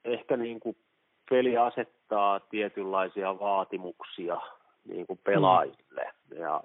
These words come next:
Speaker 1: ne on varmaan ehkä ne pelaajat niinku tottuneempiakin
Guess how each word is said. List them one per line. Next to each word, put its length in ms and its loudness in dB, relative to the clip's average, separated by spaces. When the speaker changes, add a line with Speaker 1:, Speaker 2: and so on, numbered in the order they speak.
Speaker 1:
ne 80 -6
on 100 -6
varmaan 400 4
ehkä 420 6
ne 100 -2
pelaajat 460 6
niinku 180 -2
tottuneempiakin 1400 -2